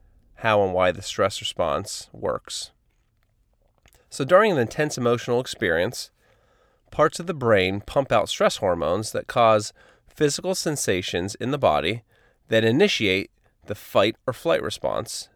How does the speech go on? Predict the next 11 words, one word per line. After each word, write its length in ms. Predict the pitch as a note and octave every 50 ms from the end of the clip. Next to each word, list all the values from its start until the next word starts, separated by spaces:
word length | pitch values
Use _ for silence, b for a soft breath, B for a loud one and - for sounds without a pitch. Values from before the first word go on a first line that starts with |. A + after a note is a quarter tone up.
| _ _ _
and 260 | - - G2 F#2 F#2 F#2
this 160 | G#2+ - -
is 120 | A2+ G#2+
known 160 | A2 F#2 F2+
as 120 | F#2 F#2+ G2
the 80 | G2
stress 300 | G2 - - C#3 C3+ -
response. 560 | - G#2 - - B1 G#1+ - A#2 - - - - _ _ _ _ _ _ _ _ _ _ _ _ _ _ _ -
Adrenaline 800 | - A#2 A2+ G#2+ G#2+ A#2 B2 B2 C3+ C#3 C#3+ C#3+ C#3+ D3 D#3+ E3 - -
and 200 | A#2 A2+ G#2+ -
cortisol 720 | - - E3+ F3+ D#3 B2 A2 - F2 C2+ E2+ F#2+ A#2+